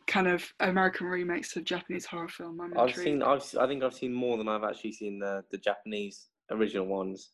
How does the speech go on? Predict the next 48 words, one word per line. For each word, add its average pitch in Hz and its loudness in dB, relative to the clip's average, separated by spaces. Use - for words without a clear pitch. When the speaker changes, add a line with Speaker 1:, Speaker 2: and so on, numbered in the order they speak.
Speaker 1:
Oh, 175 -2
Speaker 2:
Just 170 4
Speaker 1:
really? - -2
Speaker 2:
'cause 104 6
when 104 6
I 95 8
was 92 4
growing 98 8
up 95 -2
and 95 -2
I 95 0
was 90 -8
twelve 98 2
and 95 -6
thirteen, 95 -2
I 95 -6
used 92 -8
to - -8
like 95 4
watching - 0
these 92 -2
scary 92 8
films, 98 2
which - -2
my 95 4
parents 92 2
wouldn't 95 2
actually 87 -2
let 92 4
me 95 -4
watch. 92 -2
But, 98 8
um, 98 2
no, 110 10
I'm 107 4
pretty 117 2
sure 110 4
I've 98 4
seen 101 -2
Ring, 92 2
the, 101 8
the 107 2
American 101 2
version, 92 2
a 98 2
long 98 0
time 92 -2
ago. 92 0